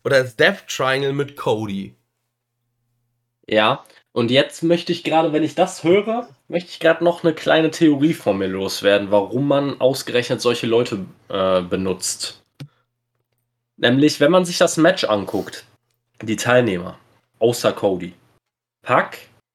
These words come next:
Speaker 2: Malachi Black, Andrade El Idolo, was fällt einem auf? Fällt
Speaker 1: Äh,
Speaker 2: euch irgendwas spontan auf an den drei Leuten?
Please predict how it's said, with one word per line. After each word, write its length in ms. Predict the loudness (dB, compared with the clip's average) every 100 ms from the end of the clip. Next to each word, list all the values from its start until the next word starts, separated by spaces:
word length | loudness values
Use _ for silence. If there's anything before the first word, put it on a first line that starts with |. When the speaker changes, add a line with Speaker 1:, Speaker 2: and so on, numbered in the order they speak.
| _ _ _ _ _
Speaker 2:
Malachi 480 | 2 2 2 2 2
Black, 380 | 4 2 0 -8 -20 _
Andrade 480 | -6 -2 0 4 2
El 120 | 0
Idolo, 380 | -6 -4 -4 -2
was 160 | -2
fällt 220 | 0 0
einem 180 | 0 -4
auf? 300 | -6 -8 -10 _ _ _ _ _ _ _ _ _ _ _ _ _ _ _ _ _ _ _ _ _ _ _ _ _ _ _ _ _ _ _ _ _ _ _ _
Fällt 200 | 2 4
Speaker 1:
Äh, 40 |
Speaker 2:
euch 280 | 2 0 -4
irgendwas 420 | -4 -4 0 0
spontan 640 | 0 2 0 2 2 2 2
auf 400 | 0 0 -4 -20 -18
an 100 | -10
den 160 | -8 -8
drei 280 | -2 0
Leuten? 420 | 0 -2 -4 -10